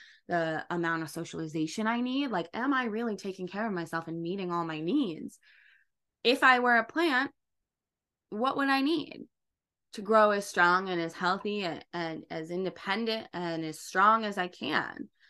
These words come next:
Um, you know, maybe these analogies don't help you either. <laughs> If you're like, "This is stupid, what are you talking about?" Then don't use the analogies, you know, find some that work for you.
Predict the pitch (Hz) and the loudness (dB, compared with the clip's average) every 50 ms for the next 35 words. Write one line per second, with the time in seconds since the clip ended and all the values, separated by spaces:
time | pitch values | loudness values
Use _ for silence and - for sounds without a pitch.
0 | _ _ _ _ _ _ _ _ _ _ - 185 185 185 175 165 160 156 151 131 | _ _ _ _ _ _ _ _ _ _ 0 2 4 6 4 4 2 0 -2 -6
1 | 139 156 151 _ _ _ _ _ _ _ _ _ _ _ _ _ _ _ _ _ | -8 -12 -14 _ _ _ _ _ _ _ _ _ _ _ _ _ _ _ _ _
2 | 202 208 247 311 330 285 247 254 277 254 277 277 262 247 269 262 269 262 254 262 | 0 2 4 4 4 4 4 4 2 2 2 2 2 4 4 4 4 4 2 -2
3 | 262 240 254 240 - 226 233 226 220 220 226 233 240 196 160 139 156 208 285 247 | -2 2 2 0 2 2 -2 -2 0 0 0 2 2 2 2 4 6 6 6 6
4 | 202 - - 202 208 208 202 196 180 190 196 196 202 208 190 - - - - 226 | 4 -2 -2 0 4 6 6 4 4 2 0 0 0 -4 -4 -4 -4 0 0 0
5 | 226 220 220 208 202 202 202 190 - - - - - - 185 185 185 190 - - | 2 6 6 8 8 8 6 6 2 0 -2 -2 -2 2 6 8 6 6 6 2
6 | - 190 180 175 175 180 208 190 202 202 202 180 180 175 170 170 175 175 - _ | 0 2 2 2 4 6 6 6 6 6 2 0 4 6 8 8 8 8 4 _
7 | - _ _ _ _ _ _ _ _ _ 285 285 277 269 285 277 302 320 339 339 | -20 _ _ _ _ _ _ _ _ _ 2 4 4 4 4 2 2 2 0 -2
8 | 311 - 302 330 320 330 320 320 320 320 320 294 370 - 175 160 - 78 58 65 | -2 -2 -4 -4 -2 0 0 2 2 2 4 4 2 2 0 -2 -4 -6 -6 -6
9 | - - - 220 214 214 220 254 277 - - 214 247 269 302 311 320 - - - | -8 -6 -4 -2 2 4 2 2 2 2 2 2 4 6 6 4 4 2 0 -8
10 | _ - - 262 277 294 294 277 - 240 247 247 - - - 226 226 214 160 - | _ 0 2 6 8 8 6 6 6 4 4 4 2 -2 0 2 4 2 2 2
11 | - - | -2 -8